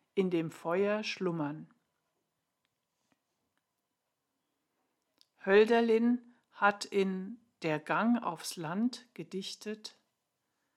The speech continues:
„Darum hoff ich sogar, es werde, wenn das Gewünschte wir beginnen und erst unsere Zunge gelöst und gefunden das Wort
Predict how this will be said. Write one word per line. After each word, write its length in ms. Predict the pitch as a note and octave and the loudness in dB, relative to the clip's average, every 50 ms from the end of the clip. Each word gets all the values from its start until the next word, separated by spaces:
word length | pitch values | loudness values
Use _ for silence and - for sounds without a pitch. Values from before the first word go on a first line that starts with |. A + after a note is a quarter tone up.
| _ _ _ _ _ _ _ _ _ _ _ _ _ _ _ | _ _ _ _ _ _ _ _ _ _ _ _ _ _ _
„Darum 680 | - G3 G3+ A#3 B3 B3+ C4+ C4+ B3+ C4 C4 B3 - | 4 6 8 6 6 6 6 8 8 8 6 6 4
hoff 220 | C4 B3+ B3+ - | 2 2 2 -2
ich 260 | - - F#3 - - - | -6 -6 -6 -6 -6 -6
sogar, 600 | - F#3 F3+ E3 F#3 E3+ E3+ E3+ E3+ E3+ F3 - _ _ _ _ _ _ | -6 -6 -4 -2 -2 0 0 0 -2 -4 -8 -12 _ _ _ _ _ _
es 280 | - F3+ - - F3 D#3+ | -8 -6 -6 -6 -2 2
werde, 600 | F#3 G3 G#3 G#3+ G#3 G3+ G#3+ G#3 G#3+ A3 G#3+ - _ _ _ _ _ _ _ _ _ _ _ | 4 4 6 4 4 2 2 0 0 -2 -4 -10 _ _ _ _ _ _ _ _ _ _ _
wenn 180 | G3+ G#3 G#3+ | 4 6 6
das 240 | G#3 G#3+ G3+ G#3+ - | 6 4 2 0 -2
Gewünschte 920 | - G#3+ F#3+ G3 A#3 C4 D4 D#4 C#4 - - - - F#3 D#3+ D#3+ E3 E3+ - _ _ _ _ _ _ _ _ _ _ _ _ _ _ _ _ _ _ | -2 -4 -2 0 2 4 4 4 4 2 -2 -4 -4 -4 -6 -6 -6 -10 -14 _ _ _ _ _ _ _ _ _ _ _ _ _ _ _ _ _ _
wir 220 | - G3 G3 F#3 F#3 | 2 4 4 6 6
beginnen 680 | F#3+ F#3 F3+ - A3+ A#3+ B3 A#3+ G3 E3 D#3 E3 - | 4 2 2 4 6 6 6 6 6 4 0 -4 -6
und 240 | - - F3+ D#3+ - | -8 -8 -8 -8 -4
erst 480 | - F3 G3 A3 B3 B3 - - - - | -2 2 4 4 4 2 -2 -6 -4 -2
unsere 400 | G3+ G3+ F#3+ - G3 F3+ F3+ E3+ | 0 0 0 -2 -4 -8 -8 -10
Zunge 420 | - - - A#3+ B3+ C4 C4 B3+ | -10 -8 -2 2 4 4 4 2
gelöst 840 | A#3+ B3 A#3 A3 G#3 G3 F3+ F3 F3+ F#3 F#3 - - - - - - _ _ _ _ _ | 0 -2 -6 -4 -4 -4 -4 -4 -4 -6 -8 -10 -14 -14 -16 -20 -20 _ _ _ _ _
und 200 | - F3+ D3+ - | -8 -8 -8 -8
gefunden 640 | - F#3 - - - C#4 D4+ E4+ D4+ - G3+ F3+ E3 | -10 -10 -10 -8 -6 -4 -2 -2 -2 -4 -4 -6 -6
das 320 | D#3+ D#3 D#3 D#3 - - | -6 -8 -8 -8 -10 -6
Wort 460 | E3 E3 D#3+ F3 G3 G3 - - - | -4 -4 -2 -2 -4 -6 -10 -16 -18